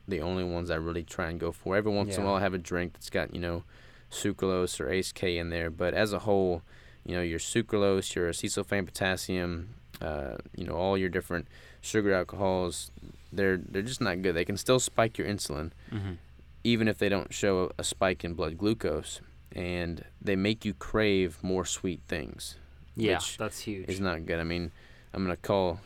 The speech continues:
Speaker 1: call you out right now. You had a Zevia the other day.
Speaker 2: I did. I had multiple Zevias the other
Speaker 1: Yeah, <laughs>
Speaker 2: day.
Speaker 1: you had one Zevia, and that,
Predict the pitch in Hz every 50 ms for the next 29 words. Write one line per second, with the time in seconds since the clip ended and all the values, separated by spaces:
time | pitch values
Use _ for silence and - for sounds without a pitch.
0 | - - - 101 98 - - 82 107 - - - 62 62 65 65 69 - 98 104
1 | 104 90 87 87 95 110 120 117 101 95 82 82 82 80 78 82 80 82 82 80
2 | 80 - 107 107 95 107 117 120 113 95 90 92 104 117 120 113 107 113 113 120
3 | 120 123 110 117 110 98 92 98 98 90 92 98 98 92 90 101 104 101 110 110
4 | - 101 101 98 - - - - - 117 131 117 107 113 143 156 156 143 139 151
5 | 147 143 143 147 143 131 120 120 117